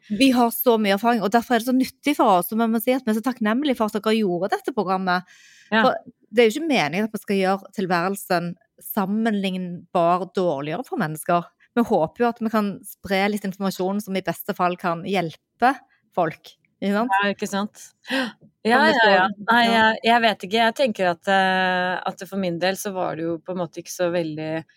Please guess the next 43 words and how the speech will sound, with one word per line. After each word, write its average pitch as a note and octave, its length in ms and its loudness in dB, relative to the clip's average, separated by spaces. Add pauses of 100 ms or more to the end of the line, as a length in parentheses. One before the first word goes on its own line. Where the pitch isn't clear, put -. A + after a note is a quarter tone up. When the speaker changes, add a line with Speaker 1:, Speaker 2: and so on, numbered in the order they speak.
(340)
Speaker 2:
ikke G#3+ 100 -2
sant? B3 240 4
Jeg A#3+ 160 4
var G3 280 4
i G#3 180 4
den G#3 180 2
situasjonen F#3+ 540 -2
hvor F#3 100 2
jeg G3 160 0
både F3 400 -2
kjente F3 320 -6
på E3+ 160 -8
det E3+ 100 0
at D#3+ 140 -10
jeg F3 120 -2
var F#3+ 80 -2
syk, F#3 320 -8
og E3+ 240 0
vi E3 120 -6
skulle G3 240 0
lage E3 160 -2
det F3 80 0
programmet. F#3+ 440 0
Så A3 160 -4
for A3 120 -2
meg G#3+ 240 4
var F#3 160 4
det F3 120 -2
bare F3 120 0
sånn, F3 240 -2
jeg G#3+ 320 2
er E3 240 2
jo F3+ 120 0
åpen F3 400 0
i F3+ 60 -2
møte D#3+ 340 -6
med F3+ 120 0
alle D#3+ 260 -4
temaer D#3 420 -12
vi D#3+ 120 -8
går E3 240 -6
inn F#3 120 -2
i. A#3+ 80 2